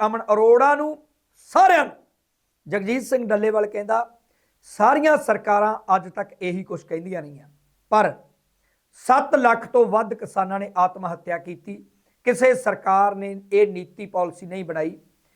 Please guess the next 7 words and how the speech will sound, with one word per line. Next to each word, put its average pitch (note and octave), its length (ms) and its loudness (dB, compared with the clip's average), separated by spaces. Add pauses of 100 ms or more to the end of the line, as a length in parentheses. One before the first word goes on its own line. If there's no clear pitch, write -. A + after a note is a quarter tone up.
(220)
ਕਿ G#3+ 100 2
ਕਿਸਾਨ F#3+ 580 -2
ਆਤਮ F#3+ 340 0
ਹੱਤਿਆ E3 460 -6
ਰੋਕੀ E3 340 -10
ਜਾ D3 140 -6
ਸਕੇ। - 340 -20